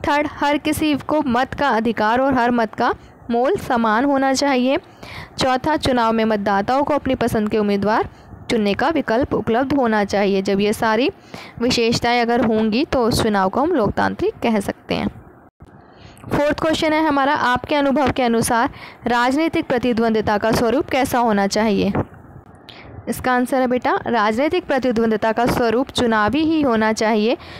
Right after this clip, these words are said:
वह व्यक्तिगत प्रतिद्वंद्विता में नहीं बदलना चाहिए। एक दूसरे पार्टी के व्यक्ति पर कोई दोष ना लगाए और ना ही जनता को आपस में लड़ाई करनी चाहिए।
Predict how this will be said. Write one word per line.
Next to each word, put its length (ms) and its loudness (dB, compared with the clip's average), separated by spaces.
वह 140 2
व्यक्तिगत 540 0
प्रतिद्वंद्विता 800 0
में 160 0
नहीं 300 2
बदलना 460 2
चाहिए। 380 2
एक 340 0
दूसरे 320 0
पार्टी 400 0
के 120 0
व्यक्ति 420 -2
पर 140 0
कोई 300 0
दोष 460 0
ना 160 2
लगाए 440 2
और 240 0
ना 240 2
ही 260 2
जनता 380 0
को 160 0
आपस 580 0
में 140 2
लड़ाई 340 2
करनी 320 0
चाहिए। 460 0